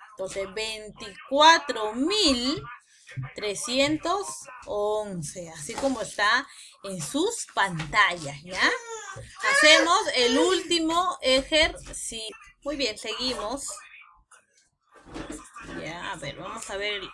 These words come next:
el último ejemplo. Ok, tenemos decenas de millar, re-, el rectángulo rojo. Muy bien, ¿qué más? ¿Otro más? Eso.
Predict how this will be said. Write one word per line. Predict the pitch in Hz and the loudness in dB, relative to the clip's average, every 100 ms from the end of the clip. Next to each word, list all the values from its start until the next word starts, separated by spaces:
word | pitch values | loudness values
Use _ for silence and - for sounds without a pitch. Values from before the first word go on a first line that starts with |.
| - | -10
el | 208 | -6
último | 254 254 262 233 | -6 -4 -4 -6
ejemplo. | - 190 180 - - - _ _ _ _ _ _ _ _ - | -10 -12 -12 -16 -16 -18 _ _ _ _ _ _ _ _ -10
Ok, | 214 240 247 208 - | -6 0 0 0 -4
tenemos | 208 240 269 302 269 | -2 0 0 -2 -2
decenas | 202 247 269 | -4 -2 -2
de | 269 | 0
millar, | 262 262 330 320 226 - | 0 2 6 8 6 2
re-, | 196 - | -8 -8
el | 214 208 | -8 -8
rectángulo | 220 - 294 302 294 277 | -6 2 2 4 2 4
rojo. | 320 302 262 196 | 4 2 0 -10
Muy | 214 254 | -10 -4
bien, | 262 254 | 0 0
¿qué | 254 | -2
más? | 302 247 180 - | 0 0 0 -4
¿Otro | 220 220 226 262 262 | -8 -4 -4 0 0
más? | 277 311 403 392 - - _ - - - - - | 2 2 0 -6 -18 -20 _ -20 -20 -20 -20 -16
Eso. | - 185 202 240 - - 190 175 151 | -10 -6 -4 -6 -6 -8 -8 -8 -10